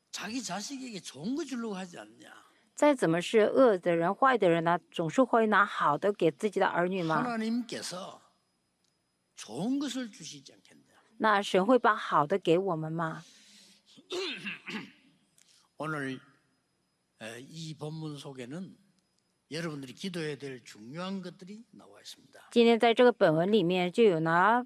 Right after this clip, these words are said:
Speaker 2: 非常重要的部分出来。
Speaker 1: 어, 첫째입니다.
Speaker 2: 第一个，
Speaker 1: 하나님의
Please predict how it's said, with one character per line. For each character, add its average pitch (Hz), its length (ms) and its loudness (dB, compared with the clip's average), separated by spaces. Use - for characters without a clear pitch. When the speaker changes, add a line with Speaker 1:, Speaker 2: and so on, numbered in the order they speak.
Speaker 2:
非 247 140 6
常 180 220 -2
重 240 260 6
要 269 160 6
的 170 80 2
部 180 140 -2
分 175 200 0
出 185 200 0
来。 151 280 -2
Speaker 1:
어, 107 240 -20
첫째입니다. 143 560 -14
Speaker 2:
第 202 120 2
一 202 240 -2
个， 170 440 0
Speaker 1:
하나님의 214 1080 -12